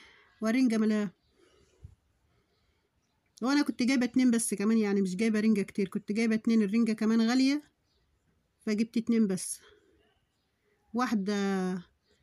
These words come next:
عملناها بزيت كده تي، والتانية ايه قشرتها بس كده على البوتاجاز، شويتها وقص-، وق-، ويعني و-،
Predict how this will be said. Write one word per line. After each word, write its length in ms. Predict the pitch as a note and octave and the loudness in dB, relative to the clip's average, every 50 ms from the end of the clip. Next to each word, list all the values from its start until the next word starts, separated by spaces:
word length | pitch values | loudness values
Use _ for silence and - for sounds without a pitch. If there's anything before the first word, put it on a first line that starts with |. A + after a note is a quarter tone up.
| _ _ _ _ - | _ _ _ _ -10
عملناها 540 | F#3+ G3+ G#3+ G#3+ A3 A3+ A#3+ B3+ B3+ B3+ A#3 | -4 -2 2 2 4 4 4 2 2 2 0
بزيت 300 | G3 F#3+ G3 B3 B3+ - | 0 0 0 -2 -2 -2
كده 200 | - C#4+ C4+ D4 | -2 -2 0 0
تي، 280 | C#4+ - D#4+ E4+ F4+ F4+ - - _ _ _ _ _ _ _ _ _ _ _ _ _ _ _ _ - | 2 2 2 2 0 -2 -6 -16 _ _ _ _ _ _ _ _ _ _ _ _ _ _ _ _ -4
والتانية 480 | A3 A3 - - B3+ C4+ C4 B3+ B3+ C4 | -4 -4 -2 0 2 4 4 4 4 2
ايه 360 | C4+ C#4 C#4 C4+ B3 A3+ G3+ | 2 2 0 0 0 0 0
قشرتها 460 | G#3+ G#3+ - - C4 A#3+ - - A3+ | -2 -2 -2 -2 -4 -4 -2 -2 -2
بس 220 | G#3+ A3+ - - | 0 -2 -2 -4
كده 240 | A3+ - A#3+ A3 A3 | -4 -2 -2 -2 0
على 160 | G#3+ G3+ G3 | 0 0 0
البوتاجاز، 440 | G3 G3 F#3 F#3 G#3+ G3+ G#3+ B3+ B3 | -2 -2 -2 -2 -2 -2 0 0 -2
شويتها 460 | - - - G#3+ G#3+ A#3 A3+ - A3+ | -4 -4 -4 -2 -2 -2 0 0 -2
وقص-، 320 | G#3 F#3+ F3+ F#3 - - A#3+ | -2 -2 -2 -4 -4 -4 -6
وق-، 580 | A#3 A3 G#3 G3 G3 F#3+ F#3 F3+ G3 F#3+ F#3 | -4 -2 -2 0 0 0 0 0 -2 -2 0
ويعني 340 | F#3+ F#3+ G#3 G#3 G3+ G3+ G3 | 0 0 0 0 0 0 0
و-، 360 | G3 F#3+ F#3 F#3 F#3 F3+ F#3 | 0 0 0 0 -2 -4 -6